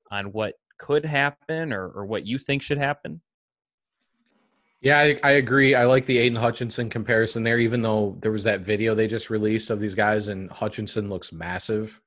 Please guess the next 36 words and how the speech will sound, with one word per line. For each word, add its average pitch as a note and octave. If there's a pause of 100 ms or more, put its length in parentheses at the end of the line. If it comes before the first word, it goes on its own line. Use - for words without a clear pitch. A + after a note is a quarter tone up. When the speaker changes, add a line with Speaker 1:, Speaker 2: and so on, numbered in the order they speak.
Speaker 2:
Uh, F#2 (100)
so, G#2 (640)
you G#2+
know, G2+
if, F#2
if -
Welshoff G#2+
is G2
even F2+ (840)
close A2+
to G2+
that, F#2
but F2+
I F2+
wanna A#2
say G#2
he's A2
got F2
Speaker 1:
I, A2
Speaker 2:
an C#3+ (760)
Speaker 1:
I'll F2+
tell G2+
you F3
Speaker 2:
inch. E3+
Speaker 1:
what, F#3+
I D#3+
think F3
he F#3+
looks F3
kinda F3+
similar, E3
where C3
it's C3
Speaker 2:
Yeah, C#3
Speaker 1:
like C3+
he's, -